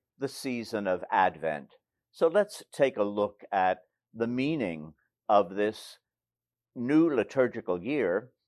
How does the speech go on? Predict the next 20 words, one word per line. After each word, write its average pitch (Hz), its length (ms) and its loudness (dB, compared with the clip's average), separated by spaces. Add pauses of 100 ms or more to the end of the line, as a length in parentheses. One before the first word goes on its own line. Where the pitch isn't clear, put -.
(180)
and 110 200 0
the 107 80 0
first 131 520 0
season 110 680 -2
of 92 160 0
the 95 80 -6
church - 440 -6
year 92 380 -2 (460)
known 101 200 0
as 98 160 -2
Advent. 107 520 2 (560)
The 131 80 0
word 190 200 6
itself 156 440 4
comes 135 320 -2
from 117 200 4
a 117 80 6
Latin 113 480 2
word, 95 400 4
adventus, 107 880 2